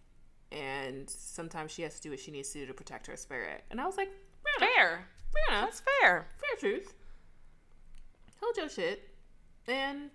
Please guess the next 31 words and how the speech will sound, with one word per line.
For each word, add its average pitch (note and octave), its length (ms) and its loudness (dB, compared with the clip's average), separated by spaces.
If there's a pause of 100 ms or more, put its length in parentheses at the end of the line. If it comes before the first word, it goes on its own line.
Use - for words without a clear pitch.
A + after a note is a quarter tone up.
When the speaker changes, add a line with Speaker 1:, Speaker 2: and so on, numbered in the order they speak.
(180)
Speaker 1:
I D4+ 100 -6
mean, D#4 200 -8
I D#4 120 -4
respect G3+ 360 -6
Speaker 2:
To F4 140 2
Speaker 1:
it. F#4 40 0
Speaker 2:
be F#4+ 140 6
fair, F#4+ 240 4
you're F4 140 4
not F4+ 180 4
only F4 240 2
gonna E4 200 2
encounter D#4 400 0
those C#4 200 -2
kind D4 160 0
of A3+ 80 -2
black B3+ 200 4
Christians C4 400 -4
in A#3 120 0
a A#3+ 60 -4
church. A#3 460 -4 (440)
Speaker 1:
That's A#3+ 220 6
Speaker 2:
You - 60 2
Speaker 1:
true, D#4 100 2
Speaker 2:
can C4 80 6
Speaker 1:
too. G#3 60 10
Speaker 2:
encounter B3 320 4
them A#3+ 200 -2
on A#3+ 80 -4
the B3 80 -8
street. - 340 -6